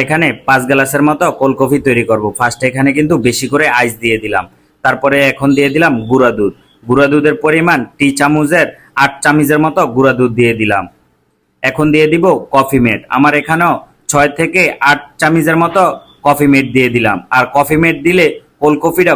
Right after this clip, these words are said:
খুবই টেস্ট হয়ে থাকে। এখন দিয়ে দিলাম কফি। আমার এখানে চার চা চামচের মতো কফি দিয়ে দিলাম।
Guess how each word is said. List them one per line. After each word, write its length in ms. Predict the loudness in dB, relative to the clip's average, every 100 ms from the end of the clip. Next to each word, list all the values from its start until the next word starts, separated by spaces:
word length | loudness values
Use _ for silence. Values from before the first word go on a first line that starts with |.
| -2
খুবই 220 | 0 2 0 0
টেস্ট 220 | -4 -2
হয়ে 140 | -2 -2
থাকে। 240 | -4 -4 -6 -4 -4
এখন 160 | -2 0
দিয়ে 120 | 0 2
দিলাম 180 | 2 2 0
কফি। 280 | -2 -2 -4 -4 -2
আমার 180 | 0 0
এখানে 260 | -2 -2 -2 -4 _ _ _ -2
চার 180 | 0 0
চা 80 | 0 0 0
চামচের 380 | 0 0 -2 0
মতো 220 | 0 2 0 -2 -12 -2
কফি 220 | -2 0 0
দিয়ে 140 | 0 0
দিলাম। 240 | 0 -2